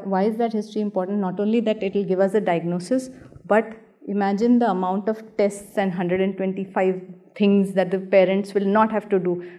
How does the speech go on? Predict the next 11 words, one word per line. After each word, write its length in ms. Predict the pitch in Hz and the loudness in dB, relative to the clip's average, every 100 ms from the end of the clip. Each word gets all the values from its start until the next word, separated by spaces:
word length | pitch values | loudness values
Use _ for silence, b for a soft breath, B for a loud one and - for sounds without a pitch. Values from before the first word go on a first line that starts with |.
| B | B
not 280 | 208 208 214 | 0 0 0
look 200 | 202 208 | -2 -2
for 300 | - 196 185 - | -2 0 -2 -6
protein 400 | - 190 190 185 | -2 0 0 -4
C, 140 | 190 196 | -2 -2
protein 360 | 185 180 185 | -2 -4 -4
S 200 | 185 180 | -6 -8
deficiency, 580 | - 175 175 180 175 190 | -8 -8 -8 -8 -6 -6
not 300 | 185 196 196 | -4 -4 -4
look 200 | 202 196 | -4 -6
for 320 | 196 196 185 | -2 -2 -2